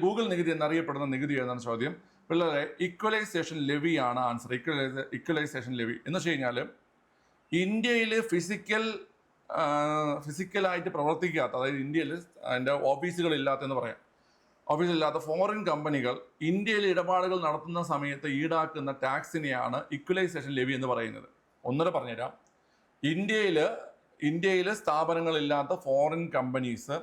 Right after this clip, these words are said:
ഇന്ത്യയിൽ എന്ത് നടത്തുമ്പോൾ, ഇടപാടുകൾ നടത്തുമ്പോൾ അതിനായി ഈടാക്കുന്ന, ഈടാക്കുന്ന നികുതിയാണ് എന്തെന്ന് പറയുന്ന കുട്ടികളെ ഇക്വലൈസേഷൻ ലെവി എന്ന് പറയുന്നത്. Google ടാക്സ് എന്നാണ് അതിനറിയപ്പെടുന്നത്. Google ടാക്സ് എന്നറിയപ്പെടുന്നത്, ഇന്ത്യയിൽ Google ടാക്സ് എന്നറിയപ്പെടുന്നത് ഇക്വലൈസേഷൻ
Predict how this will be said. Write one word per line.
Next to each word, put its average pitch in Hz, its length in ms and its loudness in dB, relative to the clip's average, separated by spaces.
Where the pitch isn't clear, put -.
ഇന്ത്യയിൽ 208 440 4
എന്ത് 190 200 0
നടത്തുമ്പോൾ, 170 520 0
ഇടപാടുകൾ 196 440 2
നടത്തുമ്പോൾ 139 440 2
അതിനായി 170 340 2
ഈടാക്കുന്ന, 147 520 0
ഈടാക്കുന്ന 143 480 0
നികുതിയാണ് 131 500 -2
എന്തെന്ന് 131 260 -4
പറയുന്ന 127 260 0
കുട്ടികളെ 120 260 0
ഇക്വലൈസേഷൻ 180 600 -2
ലെവി 127 220 0
എന്ന് 139 180 -2
പറയുന്നത്. 123 440 -2
Google 196 260 2
ടാക്സ് 139 280 -4
എന്നാണ് 135 220 -4
അതിനറിയപ്പെടുന്നത്. 117 680 -2
Google 135 200 -4
ടാക്സ് 123 220 -2
എന്നറിയപ്പെടുന്നത്, 123 680 -2
ഇന്ത്യയിൽ 175 300 0
Google 165 200 4
ടാക്സ് 156 220 -2
എന്നറിയപ്പെടുന്നത് 131 640 -2
ഇക്വലൈസേഷൻ 143 640 -4